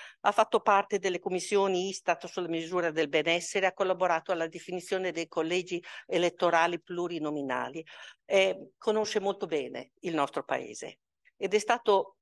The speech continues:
ed è membro di diversi comitati nazionali e regionali per lo studio delle trasformazioni demografiche, un tema che oggi è, eh, di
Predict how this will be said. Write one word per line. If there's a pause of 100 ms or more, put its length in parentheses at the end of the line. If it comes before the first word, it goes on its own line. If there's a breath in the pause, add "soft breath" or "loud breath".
ed
è
membro
di
diversi
comitati
nazionali
e
regionali
per
lo
studio
delle
trasformazioni
demografiche, (320 loud breath)
un
tema
che
oggi (440 soft breath)
è,
eh,
di